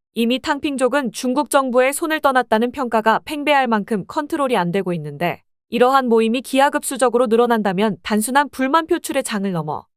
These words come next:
체제 변화에 대한 구체적 아이디어가 단기간 내에 현실로 이어질 수도 있는 상황입니다.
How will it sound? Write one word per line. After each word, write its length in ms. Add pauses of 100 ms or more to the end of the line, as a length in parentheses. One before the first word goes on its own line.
(160)
체제 300
변화에 400
대한 320
구체적 480
아이디어가 500
단기간 520
내에 220
현실로 440
이어질 340
수도 240
있는 220
상황입니다. 720